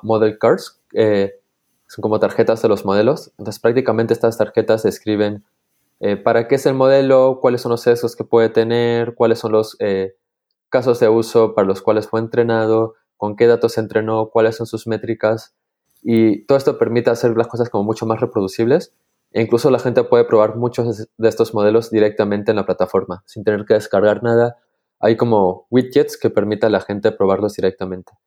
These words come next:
Eh, y es interesante porque aunque originalmente era Transformers y originalmente era precisamente lenguaje natural, actualmente tenemos modelos de TensorFlow, modelos de PyTorch, modelos de Scikit-Learn,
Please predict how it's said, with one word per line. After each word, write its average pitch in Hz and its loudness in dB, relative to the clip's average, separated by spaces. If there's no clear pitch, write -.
Eh, 104 0
y 123 2
es 131 0
interesante 147 2
porque 113 0
aunque 107 0
originalmente 120 2
era 123 2
Transformers 120 0
y 107 2
originalmente 107 0
era 110 2
precisamente 107 -6
lenguaje 104 -2
natural, 110 -2
actualmente 117 0
tenemos 110 0
modelos 104 0
de 98 0
TensorFlow, 123 0
modelos 101 0
de 95 -2
PyTorch, 123 2
modelos 101 -2
de 95 -12
Scikit-Learn, 113 -2